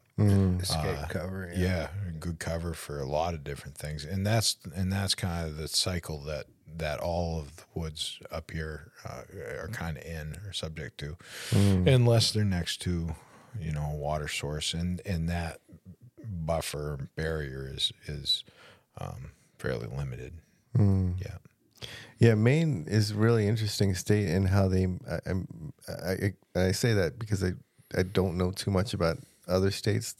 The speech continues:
Speaker 1: if they manage them that way, but learning about the amount of land that, uh, rural land that's available to recreate on,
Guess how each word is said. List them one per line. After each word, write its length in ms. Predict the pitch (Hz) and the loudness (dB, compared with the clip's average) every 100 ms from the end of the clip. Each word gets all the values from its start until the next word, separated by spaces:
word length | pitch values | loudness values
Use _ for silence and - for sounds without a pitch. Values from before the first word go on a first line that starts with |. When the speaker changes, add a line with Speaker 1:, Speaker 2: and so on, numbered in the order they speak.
| - | 0
Speaker 1:
if 200 | 98 - | 0 2
they 120 | 95 | 2
manage 300 | 95 95 101 | 4 4 2
them 120 | 104 | 2
that 180 | 104 110 | 2 2
way, 160 | 110 | 2
but 260 | 113 101 95 - - - - _ _ _ - | 4 2 2 -4 -18 -20 -20 _ _ _ -4
learning 460 | - 110 113 123 120 | 4 6 6 6 4
about 520 | 101 98 95 95 - - | 4 4 4 2 -2 -6
the 180 | 101 101 | 2 4
amount 520 | 95 95 95 95 92 | 6 6 4 2 0
of 260 | 85 92 101 | -2 0 2
land 560 | 92 92 92 92 95 98 - - | 2 4 4 2 0 -4 -10 -2
that, 500 | 101 92 90 - - | 2 2 0 -4 0
uh, 340 | 95 90 87 90 - | 2 4 2 -2 -6
rural 400 | 92 98 104 101 | 0 4 6 6
land 320 | 98 92 92 92 | 4 2 2 2
that's 180 | 92 | 2
available 640 | 95 98 95 95 92 92 98 | 2 4 4 4 4 2 0
to 220 | - 104 | 0 0
recreate 640 | 92 90 - 98 95 95 | 4 2 2 2 4 2
on, 380 | 80 95 101 104 | 2 2 2 -2